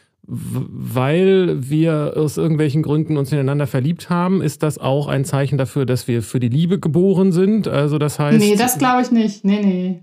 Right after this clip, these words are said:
Speaker 1: Also es,
Speaker 2: Uah.
Speaker 1: also es ist weder die
Speaker 2: <laughs>
Speaker 1: Voraussetzung, noch ist es die, ist es, ist es notwendig, äh, noch kann es, noch muss es zwangsläufig dann zu Liebe werden, diese Verliebtheit.
Speaker 2: Ja, genau.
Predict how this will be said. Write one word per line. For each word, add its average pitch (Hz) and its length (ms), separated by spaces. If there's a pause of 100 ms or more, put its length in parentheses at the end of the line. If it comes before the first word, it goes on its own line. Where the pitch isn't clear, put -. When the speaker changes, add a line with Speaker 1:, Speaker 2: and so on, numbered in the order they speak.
Speaker 1:
Also 277 180
es, 202 120
Speaker 2:
Uah. - 140 (400)
Speaker 1:
also 147 140
es 160 100 (120)
ist 135 60
weder 180 220
die 170 60
Speaker 2:
<laughs> - 20
Speaker 1:
Voraussetzung, 196 960
noch 165 200
ist 165 200
es 165 240
die, 156 400
ist 147 240
es, 143 320
ist - 260
es 135 380 (580)
notwendig, 120 800
äh, 123 400 (100)
noch 143 240
kann 156 220
es, 147 260
noch 151 280
muss 160 240
es - 160
zwangsläufig 143 580
dann 131 220
zu 135 200
Liebe 135 320
werden, 131 380
diese 107 200
Verliebtheit. 104 680 (800)
Speaker 2:
Ja, 254 120
genau. 196 560